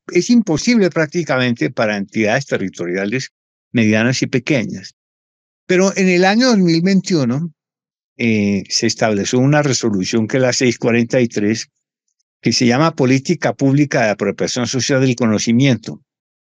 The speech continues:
del Ministerio de Ciencia, Tecnología e Innovación. Y en esa resolución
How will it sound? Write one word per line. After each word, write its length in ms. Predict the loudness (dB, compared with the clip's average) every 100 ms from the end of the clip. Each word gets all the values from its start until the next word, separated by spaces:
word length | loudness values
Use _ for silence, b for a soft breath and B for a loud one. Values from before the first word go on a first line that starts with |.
| -2
del 200 | -2 0
Ministerio 880 | 0 0 -2 -2 0 4 4 2 -4 _ _ _ _ _ _ -8
de 200 | -2 0
Ciencia, 460 | 2 2 2 -2
Tecnología 640 | -2 -6 -6 -8 -8 -4 -2
e 20 |
Innovación. 640 | 0 0 -4 -6 -8 -12 _ _ _
Y 240 | 0 2 4
en 140 | 4
esa 340 | 4 2 2 0
resolución 1040 | 0 0 0 2 0 0 0 0 -4 -8